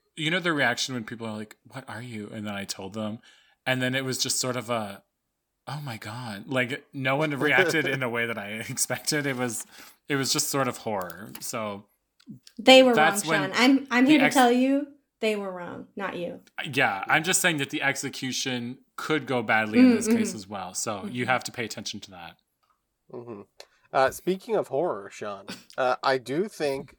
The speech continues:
Speaker 1: Yes.
Speaker 3: we are going to see this year a lot of, uh, not only queens, but specifically queen zombies.
Speaker 2: Yeah, and I'm here for it.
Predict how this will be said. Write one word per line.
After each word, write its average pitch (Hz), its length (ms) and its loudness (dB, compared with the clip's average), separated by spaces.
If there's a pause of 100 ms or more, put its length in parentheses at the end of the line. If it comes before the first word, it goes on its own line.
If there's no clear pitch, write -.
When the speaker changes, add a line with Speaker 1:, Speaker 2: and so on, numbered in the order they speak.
Speaker 1:
Yes. 120 200 -4
Speaker 3:
we 127 120 2
are 127 140 2
going 135 400 -4
to 160 140 -6
see 120 340 -10
this 113 260 -12
year 104 420 -14 (460)
a 123 140 6
lot 127 300 6
of, 117 340 0 (320)
uh, 110 280 -2 (460)
not 147 380 4
only 247 400 -4
queens, 170 800 -12 (640)
but 151 320 6 (140)
specifically 175 640 -2
queen 170 460 -2
zombies. 143 540 -2
Speaker 2:
Yeah, 214 260 6
and 214 140 0
I'm 220 120 2
here 208 160 -4
for 185 240 -6
it. 170 200 -8